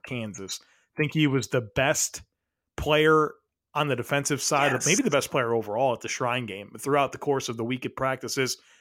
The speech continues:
Speaker 1: nobody had an answer for this guy, and he was miscast at, at Kansas as, like, a five tech. And, uh, you know, this is, to me, this is a penetration style player, and somehow, like, this, he,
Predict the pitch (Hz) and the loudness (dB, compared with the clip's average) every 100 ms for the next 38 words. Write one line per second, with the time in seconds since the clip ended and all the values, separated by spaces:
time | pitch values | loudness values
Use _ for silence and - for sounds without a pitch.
0 | _ 175 196 170 151 151 135 123 - 139 | _ 2 6 6 4 2 0 0 0 2
1 | 127 123 240 175 139 165 - - 135 120 | 2 2 4 4 4 4 2 0 0 0
2 | - - _ _ - 170 - - - 147 | -4 -10 _ _ -4 -4 -4 -12 -2 0
3 | 131 - 151 151 - 139 123 135 117 - | 0 2 2 2 0 0 2 2 0 0
4 | 131 139 - - - - _ _ _ - | 4 4 4 -2 -4 -10 _ _ _ -2
5 | 160 151 143 135 127 131 139 180 196 135 | 2 2 4 2 2 4 4 4 4 0
6 | 143 143 170 185 151 135 127 143 131 139 | -4 0 4 6 4 2 0 0 2 2
7 | 139 123 - 135 120 110 135 165 127 113 | 0 -2 -4 -2 -2 0 0 2 2 -2
8 | - _ - 208 220 190 151 - 151 - | -10 _ 0 4 6 6 6 2 -2 -2
9 | _ 170 - - _ 196 165 254 | _ -2 -2 -4 _ -14 -4 0